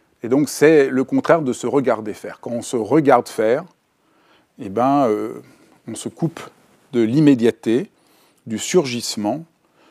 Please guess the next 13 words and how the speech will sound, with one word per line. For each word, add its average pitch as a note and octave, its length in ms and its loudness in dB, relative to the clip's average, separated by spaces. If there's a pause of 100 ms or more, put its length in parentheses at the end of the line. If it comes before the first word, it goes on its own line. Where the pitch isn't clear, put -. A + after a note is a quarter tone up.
(260)
de A2+ 60 0
la A2+ 80 4
manière B2 260 6
dont A2+ 160 0
la A2 120 4
vie, B2+ 360 -2 (2500)
être - 280 2
vivant, B2 640 2
c'est C3 220 -2
être A#2 240 2
vivant A2+ 580 -2
en C#3+ 100 4
relation. A#2+ 480 0